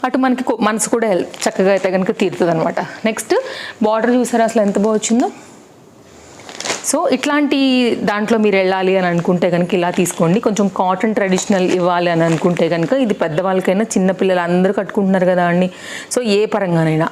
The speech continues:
and గౌన్లు చేయించుకోవడానికి బాగుంటుంది. ఇదైతే కనుక శారీ ఓవరాల్గా క-, మనం పళ్ళు నుండి చూస్తున్నాం ఇప్పుడైతే కనుక. So, ఇది కంప్లీట్గా అయితే కనుక శారీ అండి.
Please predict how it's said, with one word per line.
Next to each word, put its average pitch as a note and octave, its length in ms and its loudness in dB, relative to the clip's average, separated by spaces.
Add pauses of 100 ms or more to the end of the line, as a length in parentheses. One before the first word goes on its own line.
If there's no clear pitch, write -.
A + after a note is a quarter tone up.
(140)
and C#4 260 0
గౌన్లు G#3+ 240 2
చేయించుకోవడానికి G#3 580 0
బాగుంటుంది. E3+ 580 2 (920)
ఇదైతే F3+ 260 -2
కనుక F#3+ 260 -2
శారీ G3+ 420 0 (1600)
ఓవరాల్గా F#3+ 440 0 (640)
క-, G#3 200 -2
మనం G#3 240 0
పళ్ళు G#3+ 260 0
నుండి A#3 320 2
చూస్తున్నాం F#3 380 0
ఇప్పుడైతే E3+ 420 0
కనుక. E3 280 0 (520)
So, E3+ 180 2
ఇది F#3 220 2 (500)
కంప్లీట్గా G3+ 420 2
అయితే F#3+ 200 0
కనుక F3+ 240 0
శారీ E3+ 380 0
అండి. D#3+ 300 0